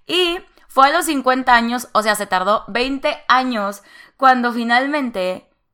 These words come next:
dijo, Ay, ya, comprendí los principios del camino y comprendí de qué se trata este asunto. Al final de su vida, o sea,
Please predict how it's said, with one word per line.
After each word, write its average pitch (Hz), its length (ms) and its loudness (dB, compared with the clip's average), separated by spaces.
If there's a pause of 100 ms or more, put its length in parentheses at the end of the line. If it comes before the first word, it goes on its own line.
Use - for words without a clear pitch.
(140)
dijo, 214 440 -4
Ay, 269 400 -6 (400)
ya, 220 380 -6 (960)
comprendí 214 1000 -4 (340)
los 208 160 -6
principios 214 640 -10
del 196 200 -10
camino 202 720 -8 (240)
y 214 160 -6
comprendí 190 840 -10 (180)
de 170 160 -10
qué 185 140 -16
se 180 120 -14
trata 156 360 -8
este - 260 -16
asunto. 120 760 -14 (420)
Al 392 260 6
final 349 440 0
de 311 100 -2
su 247 120 -6
vida, 233 200 -2
o - 20 -8
sea, 208 260 -2